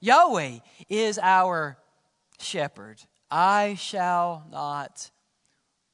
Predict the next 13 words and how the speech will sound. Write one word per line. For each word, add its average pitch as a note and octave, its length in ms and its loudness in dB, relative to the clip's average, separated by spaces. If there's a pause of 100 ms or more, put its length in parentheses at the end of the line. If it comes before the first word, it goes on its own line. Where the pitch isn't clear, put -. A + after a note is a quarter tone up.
(280)
fear." A2+ 760 -20 (1200)
So - 140 -12
you G3+ 140 -8
have G#3 180 0
the F#3 100 -6
social A#3+ 520 -4
stigma G3+ 440 -6
of F#3+ 180 -2
the F3 80 -6
shepherd G3 320 -4
with F3+ 100 -12
the F#3 100 -8
biblical F3 720 -6